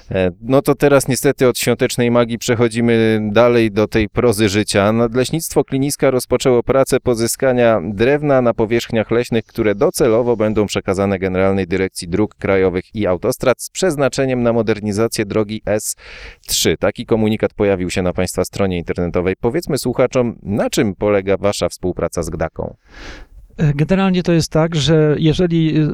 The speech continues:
Speaker 2: tak zwane specustawy powodują, że musimy ten grunt przekazać, czyli my musimy pozyskać drewno, bo to drewno, e, jest naszym, w naszym ad-, w naszej administracji i w tym momencie, jeżeli przychodzą prze-, e,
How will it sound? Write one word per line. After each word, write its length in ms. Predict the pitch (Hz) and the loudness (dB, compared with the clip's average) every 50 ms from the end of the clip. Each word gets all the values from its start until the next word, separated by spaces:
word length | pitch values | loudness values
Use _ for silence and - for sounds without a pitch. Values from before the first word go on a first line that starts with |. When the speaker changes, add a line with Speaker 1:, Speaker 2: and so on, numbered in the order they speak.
| - - | -4 -2
Speaker 2:
tak 120 | - 160 135 | -2 0 0
zwane 220 | 143 170 170 156 | 2 2 2 0
specustawy 680 | - - 180 - - 180 - - - 160 135 110 120 117 | 0 -2 -2 0 0 -2 -2 2 0 0 2 2 0 0
powodują, 520 | - 143 135 147 139 156 165 165 165 156 | 0 0 0 2 4 6 6 6 6 6
że 140 | 123 147 147 | 4 4 4
musimy 360 | 147 147 - - 160 151 143 | 4 4 4 2 2 2 2
ten 140 | - 147 143 | 2 0 2
grunt 240 | 127 135 160 156 - | 2 2 2 0 0
przekazać, 500 | - 160 - - 120 101 98 127 156 _ | -2 -2 0 0 0 0 0 -2 -2 _
czyli 360 | - - - 151 147 151 147 | -6 -6 -4 -2 0 0 2
my 120 | 151 156 | 2 2
musimy 420 | 156 147 139 - 156 147 147 143 135 | 2 0 0 0 0 2 2 2 2
pozyskać 460 | - 156 131 151 151 - - 151 127 | 2 2 2 2 0 2 0 0 0
drewno, 400 | 135 151 151 135 120 117 120 117 | 2 2 4 4 4 2 2 2
bo 120 | 123 127 | 0 -2
to 120 | - 143 135 | 0 0 0
drewno, 480 | 120 127 131 120 120 127 123 123 120 - _ _ - - - - - - | 2 0 2 2 4 4 4 2 0 -2 _ _ -20 -20 -16 -14 -12 -8
e, 140 | - - 139 | -4 -2 -2
jest 300 | 127 131 139 - - - | 0 0 -2 -2 0 0
naszym, 520 | 151 151 147 - 156 143 143 - - 143 123 | 2 2 2 2 2 2 2 0 -2 -2 0
w 60 | 131 | 2
naszym 300 | 156 156 - 160 143 147 | 0 0 0 0 0 0
ad-, 120 | 147 143 - | 0 0 0
w 80 | 147 139 | 0 0
naszej 240 | 156 147 - 160 | 0 0 0 0
administracji 760 | 143 127 139 156 160 - - 156 135 104 - - 135 165 226 - _ - - - - - _ | 0 2 2 2 2 2 0 0 0 0 -2 -4 -6 -6 -6 -8 _ -20 -20 -18 -20 -8 _
i 80 | - | -8
w 40 | - | -4
tym 140 | _ - 202 | _ 0 0
momencie, 560 | 202 190 185 185 196 190 - - 180 175 170 | 2 2 2 0 0 -2 0 0 2 2 2
jeżeli 540 | 160 165 165 151 170 180 160 165 165 165 160 | 2 2 2 4 2 0 0 2 0 0 0
przychodzą 800 | - - - 185 156 175 180 170 147 165 160 160 160 135 127 - _ | -2 -2 -4 -2 2 2 2 2 2 2 2 2 0 -2 -6 -14 _
prze-, 140 | - - | -2 -2
e, 40 | 175 | -2